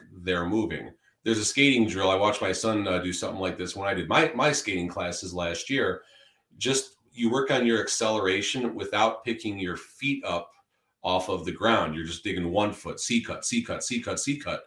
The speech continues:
And Jack Eichel does a lot of that where it's just effortless. So, yeah, to back up what you said, Tony, Eichel knows exactly what's gonna happen when the puck comes to him.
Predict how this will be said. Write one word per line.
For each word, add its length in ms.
And 360
Jack 300
Eichel 540
does 300
a 100
lot 360
of 80
that 320
where 220
it's 160
just 280
effortless. 800
So, 360
yeah, 240
to 80
back 260
up 160
what 160
you 60
said, 260
Tony, 420
Eichel 280
knows 180
exactly 480
what's 220
gonna 180
happen 320
when 140
the 60
puck 280
comes 280
to 100
him. 280